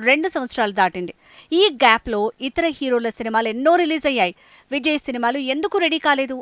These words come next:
అని వాపోతున్నారు అతని ఫ్యాన్స్. పూరి జగన్నాథ్ రూపొందిస్తున్న లైగర్ చిత్రంతో పాన్ ఇండియా స్టార్‌గా తన అదృష్టాన్ని పరీక్షించుకోబోతున్నాడు విజయ్. ఈ ఏడాది ఆగస్టులో లైగర్ చిత్రం విడుదల కానుంది. తన తర్వాతి చిత్రాన్ని మళ్లీ పూరి జగన్నాథ్ డైరెక్షన్‌లోనే చేయబోతున్నాడు రౌడీ స్టార్.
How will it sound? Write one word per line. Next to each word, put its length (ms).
అని 180
వాపోతున్నారు 640
అతని 240
ఫ్యాన్స్. 340
పూరి 260
జగన్నాథ్ 420
రూపొందిస్తున్న 540
లైగర్ 420
చిత్రంతో 380
పాన్ 260
ఇండియా 200
స్టార్‌గా 580
తన 280
అదృష్టాన్ని 600
పరీక్షించుకోబోతున్నాడు 1160
విజయ్. 300
ఈ 100
ఏడాది 360
ఆగస్టులో 460
లైగర్ 420
చిత్రం 280
విడుదల 240
కానుంది. 420
తన 120
తర్వాతి 400
చిత్రాన్ని 440
మళ్లీ 300
పూరి 260
జగన్నాథ్ 440
డైరెక్షన్‌లోనే 640
చేయబోతున్నాడు 640
రౌడీ 260
స్టార్. 300